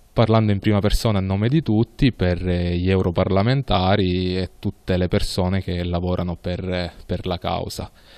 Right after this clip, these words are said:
Naturalmente lui, a nome dell'Italia, si prende la responsabilità di poterci tutelare in Unione Europea tramite gli europarlamentari e quindi stiamo cercando un attimino di far fare gruppo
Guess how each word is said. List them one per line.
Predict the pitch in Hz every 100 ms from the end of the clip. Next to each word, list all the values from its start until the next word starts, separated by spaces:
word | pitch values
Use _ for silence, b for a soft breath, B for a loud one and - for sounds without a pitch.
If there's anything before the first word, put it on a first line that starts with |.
| B B
Naturalmente | 98 101 98 107 113 104 90
lui, | 90 98 92 -
a | 92
nome | 90 92 95 87
dell'Italia, | 90 85 87 95 87 87 101 110 - B B B
si | B - 98
prende | 101 98 92
la | 90
responsabilità | 92 90 101 98 92 95 98 101
di | 90
poterci | 87 90 95 - 95
tutelare | 92 92 92 90 87 -
in | - 98 87 87
Unione | 92 87 85 87
Europea | 110 135 92 95 123 95 -
tramite | 92 87 85 90
gli | 90
europarlamentari | 87 85 90 98 120 165 - - - - B B B
e | 127
quindi | - 113 95
stiamo | 90 107 104
cercando | 104 101 110 92
un |
attimino | 92 - 113 98
di | 92
far | 101
fare | - - 90 92
gruppo | 95 90 - 95